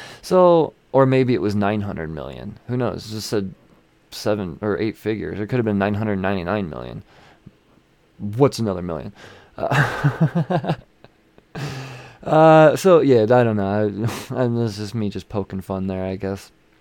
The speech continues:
Uh, well, but yeah, so let's, uh, Joker moves on, Lex and Mercy. Uh, Lex gives Mercy her next mission, and that is, uh, go find these motherfuckers, and she looks at the list and goes, "Whoa,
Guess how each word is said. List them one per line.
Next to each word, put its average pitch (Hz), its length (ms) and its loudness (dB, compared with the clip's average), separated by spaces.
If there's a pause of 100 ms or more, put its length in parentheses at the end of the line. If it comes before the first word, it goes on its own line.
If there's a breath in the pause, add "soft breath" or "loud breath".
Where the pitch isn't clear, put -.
(500)
Uh, 110 360 -4
well, 165 120 -6
but 214 240 -6
yeah, 220 160 0
so - 160 -4
let's, 165 260 -4 (760 loud breath)
uh, 151 420 0 (500)
Joker 180 320 6
moves 190 260 2
on, 165 500 0
Lex 151 280 2
and 170 100 0
Mercy. 156 360 -2 (1300)
Uh, 127 440 0
Lex 139 540 2
gives 131 220 2
Mercy 127 340 0
her 120 120 -2
next 107 220 -2
mission, 147 400 0
and 127 120 0
that 120 280 2
is, 113 260 -4
uh, 147 560 -6
go 147 180 4
find 143 300 0
these 135 140 -2
motherfuckers, 127 760 -2
and 104 580 -4
she - 200 -8
looks 107 240 -2
at 101 80 -10
the 107 80 -4
list 107 260 -4
and 98 100 -8
goes, 98 240 -6
"Whoa, 104 420 -10